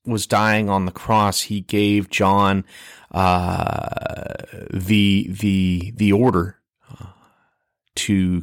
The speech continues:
care for his mother and made sure that Mary was cared for, trusted John in that.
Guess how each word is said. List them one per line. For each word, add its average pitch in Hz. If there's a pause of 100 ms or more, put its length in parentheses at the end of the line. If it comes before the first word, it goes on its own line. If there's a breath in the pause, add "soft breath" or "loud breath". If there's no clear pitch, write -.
care 104
for -
his 92
mother 95 (1500)
and 90
made 95
sure 95
that 85 (120)
Mary 98
was 87
cared 110
for, - (720)
trusted 104
John 80
in 80
that. -